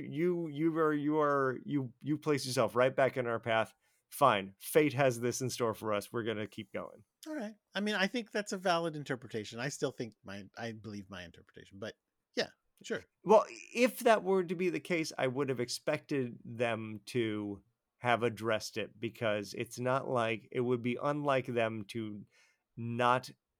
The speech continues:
Speaker 1: talk about the game that they are playing. Like, "Oh, you thought the game was over," or something along those lines.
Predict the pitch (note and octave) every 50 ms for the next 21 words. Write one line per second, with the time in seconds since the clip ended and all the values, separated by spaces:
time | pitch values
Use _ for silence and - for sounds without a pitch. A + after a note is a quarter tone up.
0 | - - - C3+ C3 B2+ C3 C3 A#2 A#2+ A2+ - C#3+ B2 A2 G2 A#2 A2 G#2+ A2
1 | A2 G2+ G2 G#2+ G2+ G2+ G2 - - G#2 G2+ - - _ _ _ _ _ _ _
2 | _ _ _ - C#3 C#3 C3+ E3 F3 F3+ F3 D#3 D#3 C#3+ B2+ D3+ C#3 - D3 B2
3 | C3+ C3 B2 B2 A#2+ A2 B2+ B2+ B2 A2+ A#2+ B2 A#2+ A#2+ A2+ A2+ - - - -
4 | - - - A2+ A2 G2+ - - C3+ A#2+ B2 B2 A#2+ A#2+ A#2 A2+ A#2 A2+ A2 A2
5 | A2 G#2+ G2+ G2+ A2+ A2 G#2+ G#2+ G#2+ G#2